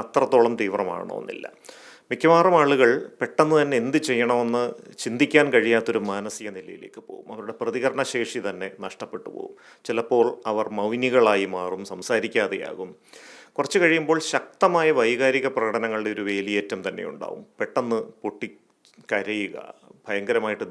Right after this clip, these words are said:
ദേഷ്യം പ്രകടിപ്പിക്കുക. അപൂർവം ചില കുട്ടികൾ വല്ലാതെ പൊട്ടിച്ചിരിക്കുന്നൊരവസ്ഥ തന്നെ വരും. സാധാരണഗതിയിൽ ഇവരുടെയൊക്കെ ഉറക്കം നഷ്ടപ്പെടാൻ സാധ്യതയുണ്ട്. ഈ, ഏഹ്, അനാഥത്വം അവരെ വല്ലാതെ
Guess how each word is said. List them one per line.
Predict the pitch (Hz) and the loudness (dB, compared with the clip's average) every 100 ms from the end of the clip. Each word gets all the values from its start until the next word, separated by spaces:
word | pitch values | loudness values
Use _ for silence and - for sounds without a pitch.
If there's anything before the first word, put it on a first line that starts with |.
| 95 | -6
ദേഷ്യം | 98 101 - - | -6 -6 -8 -8
പ്രകടിപ്പിക്കുക. | - - - - - - - _ _ - _ 101 | -10 -12 -14 -16 -18 -16 -18 _ _ -20 _ -4
അപൂർവം | 120 139 143 143 | 2 4 4 2
ചില | 127 120 | 2 2
കുട്ടികൾ | 113 123 117 113 117 | 0 -2 0 2 0
വല്ലാതെ | 107 110 113 113 | 0 0 0 -2
പൊട്ടിച്ചിരിക്കുന്നൊരവസ്ഥ | 113 117 - 113 147 147 107 98 95 101 - | -8 -8 -10 -6 -2 0 0 0 -4 -8 -10
തന്നെ | - - | -12 -12
വരും. | - - _ _ - - - - _ - | -14 -16 _ _ -20 -20 -20 -20 _ -4
സാധാരണഗതിയിൽ | 151 151 165 180 190 175 170 170 175 | 2 4 4 4 2 2 0 -2 -4
ഇവരുടെയൊക്കെ | 139 135 143 147 127 | -4 -2 0 2 2
ഉറക്കം | 123 131 143 135 | 2 0 -4 -4
നഷ്ടപ്പെടാൻ | - 123 120 117 117 | -4 -2 -2 -4 -4
സാധ്യതയുണ്ട്. | 107 - 107 104 95 87 98 - _ _ - _ - | -8 -6 -6 -6 -6 -8 -8 -10 _ _ -20 _ -8
ഈ, | 110 107 - - 104 | -6 -6 -10 -14 -8
ഏഹ്, | 104 98 98 104 | -6 -4 -6 -8
അനാഥത്വം | 104 117 120 131 - 123 120 | -4 -2 -2 -6 -4 -4 -2
അവരെ | 110 110 107 | -4 0 0
വല്ലാതെ | 104 107 104 | 0 0 2